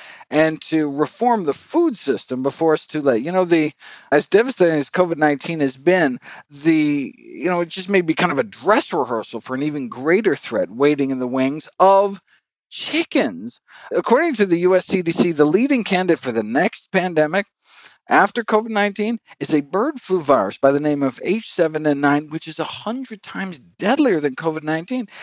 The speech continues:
Instead of one in two hundred and fifty cases dying, it's a forty percent of the people that become infected with H seven N nine have died. You know, the last time a bird flu virus jumped species and triggered a pandemic, it caused the deadliest plague in history. The nineteen eighteen flu pandemic killed fifty million people.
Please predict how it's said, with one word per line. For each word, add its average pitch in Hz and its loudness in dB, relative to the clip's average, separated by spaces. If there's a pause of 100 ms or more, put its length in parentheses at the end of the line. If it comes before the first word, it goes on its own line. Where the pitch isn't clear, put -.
(140)
Instead 214 2
of 190 -4
one 190 2
in 170 -4
two 175 -6
hundred 160 -4
and 147 -4
fifty 247 -4
cases 131 -2
dying, 127 -2 (320)
it's 170 2
a 165 4
forty 240 -2
percent 262 -2
of 254 -6
the 120 -6
people 104 -6 (220)
that 143 2
become 147 2
infected 143 -2
with 135 2
H 135 -6
seven 127 -2
N 123 -4
nine 110 -2
have 107 -12
died. 104 2
You 151 -10
know, 156 -6
the 139 2
last 214 4
time 180 2
a 135 4
bird 135 0
flu 143 -12
virus 131 0
jumped 147 0
species 147 -4 (340)
and 139 -2
triggered 151 -2
a - -20
pandemic, 143 0
it 160 -14
caused 190 -2
the 180 -12
deadliest 170 4
plague 175 2
in 156 -4
history. 160 -4
The 117 -6
nineteen 143 -4
eighteen 135 -4
flu 202 -6
pandemic 151 2
killed - -10
fifty 135 -10
million 113 -6
people. 180 0